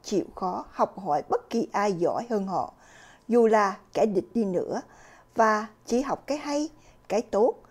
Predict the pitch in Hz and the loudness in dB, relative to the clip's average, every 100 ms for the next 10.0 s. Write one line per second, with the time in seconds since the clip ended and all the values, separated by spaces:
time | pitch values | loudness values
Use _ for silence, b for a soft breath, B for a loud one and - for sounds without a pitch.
0 | b b _ 226 262 247 196 135 202 196 | b b _ 4 6 4 0 -6 -10 -2
1 | 202 - 214 175 175 - 190 185 - 185 | -2 2 2 2 -2 -2 0 0 -2 -2
2 | 170 226 - 262 220 - 170 185 127 - | -2 -2 -2 -2 0 -2 -2 -2 -4 -10
3 | - - 196 190 117 - b b b b | -8 -6 -2 -4 -4 -12 b b b b
4 | b b 247 247 240 233 - - 240 226 | b b 4 4 6 2 -2 2 2 4
5 | - 220 214 214 208 - b b - 370 | 0 0 0 -2 -4 -10 b b 8 10
6 | - 247 208 170 - - - - 220 208 | 10 6 0 0 -2 -14 -18 2 4 4
7 | 202 185 185 - 233 202 - 180 - - | -2 -4 -6 -4 -2 -2 -2 -2 -2 -6
8 | - 240 226 214 B B B B - 240 | -2 2 2 0 B B B B 2 4
9 | 233 220 214 208 214 302 - 165 143 | 4 2 2 0 2 0 4 2 2